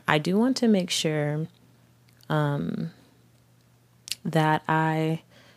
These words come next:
talk about something that I've been kinda trying to incorporate more in my life, which is Kwanzaa. And, um, I know a lot of people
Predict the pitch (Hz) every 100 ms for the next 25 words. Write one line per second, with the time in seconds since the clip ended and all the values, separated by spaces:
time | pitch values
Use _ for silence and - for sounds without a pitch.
0 | _ - 247 247 233 233 233 - - 214
1 | 214 214 208 196 185 170 170 180 165 165
2 | - 165 165 - 156 156 165 170 180 175
3 | 190 185 196 - - - 160 160 165 165
4 | 156 156 151 160 170 - 160 151 - 151
5 | 147 147 143 - - - - 156 147 151
6 | - 185 247 294 - _ - - - -
7 | - _ - - 175 165 156 156 156 151
8 | 151 - - _ _ _ - 156 151 147
9 | 147 - 165 196 269 269 156 156 190 214
10 | 208 214 208 196 170